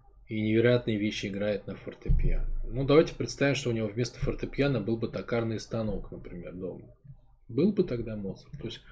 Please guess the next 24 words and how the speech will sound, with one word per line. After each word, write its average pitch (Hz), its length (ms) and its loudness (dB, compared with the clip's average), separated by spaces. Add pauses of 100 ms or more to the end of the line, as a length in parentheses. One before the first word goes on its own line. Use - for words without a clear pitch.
(520)
ну, 156 100 4
это 139 160 2
ж - 60 0
тоже 214 240 4
фактор, 101 440 -4
да? 98 280 -10 (420)
Может 165 320 10
быть, 196 160 10
он 202 140 10
всё 190 140 6
равно, 208 260 10
у 135 100 8
него 107 300 4
было, 117 320 4
было 120 580 0
бы 120 120 0
настолько 131 440 0
сильное 104 540 -4 (600)
увлечение, 110 760 -2 (720)
что - 220 -2
он 123 120 2
бы, 117 120 2
не 107 160 -2
знаю, 95 460 -6